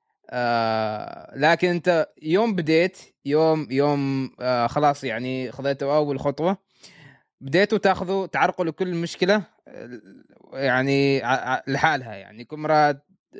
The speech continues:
فهمت، تجيكم مشكلة معينة. طبعًا كثير ناس تفكر إن أنا يوم أبدأ إنه أنا لازم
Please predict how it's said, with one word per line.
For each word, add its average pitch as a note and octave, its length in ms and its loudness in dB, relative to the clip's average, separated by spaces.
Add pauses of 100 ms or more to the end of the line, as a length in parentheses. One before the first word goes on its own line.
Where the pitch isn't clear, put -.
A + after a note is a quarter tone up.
(440)
فهمت، C#3+ 260 -4
تجيكم E3+ 320 -2
مشكلة D#3+ 380 0
معينة. E3+ 460 0 (560)
طبعًا F3+ 340 2 (320)
كثير A3 220 0
ناس G#3 260 -2
تفكر G3+ 340 -6
إن E3 280 -2 (220)
أنا E3+ 300 4
يوم D#3+ 220 0
أبدأ F3 460 -2
إنه D#3+ 200 -2
أنا D#3 100 0
لازم F#3+ 480 0